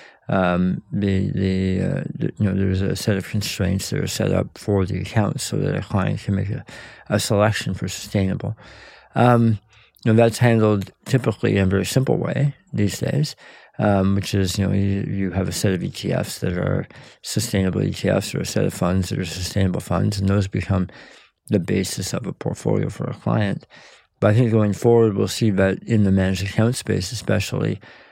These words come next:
uh, you'll have to track, um, those securities much more diligently than we have in the past. And so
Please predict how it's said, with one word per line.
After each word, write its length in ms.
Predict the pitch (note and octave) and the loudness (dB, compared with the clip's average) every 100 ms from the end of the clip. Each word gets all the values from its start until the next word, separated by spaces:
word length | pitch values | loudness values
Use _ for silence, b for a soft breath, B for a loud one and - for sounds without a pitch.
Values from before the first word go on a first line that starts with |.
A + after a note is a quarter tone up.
| B - | B 0
uh, 280 | G2+ G2 G#2 | 2 2 2
you'll 160 | G#2+ | 0
have 200 | G#2+ G2 | 0 -2
to 40 | - | -2
track, 420 | - - G2+ G#2+ - - b b b - | -6 -2 0 -2 -8 -20 b b b -6
um, 500 | G2 F#2+ F2+ F2+ F2 - | -2 0 2 0 -2 -4
those 240 | - A2 | 0 0
securities 600 | - G#2+ - G2+ G2+ F#2+ | 0 -6 -2 0 0 -2
much 240 | G2 G2 - | -2 -2 -2
more 320 | G2 F2+ F#2+ | -2 0 -2
diligently 760 | G2 G#2+ G#2 G#2 C3 - D#3+ F3+ b b b b | -2 0 0 0 -2 0 0 -2 b b b b
than 160 | - G2 | -2 0
we 80 | F#2+ | 2
have 220 | F#2+ F#2 | 0 0
in 40 | |
the 60 | F#2+ | -2
past. 540 | F#2+ A2+ D3+ - - b b b b b _ _ - | 0 0 0 -4 -10 b b b b b _ _ -2
And 200 | G#2+ G2+ | 2 2
so 460 | - G2+ F#2+ F#2+ | 2 4 4 2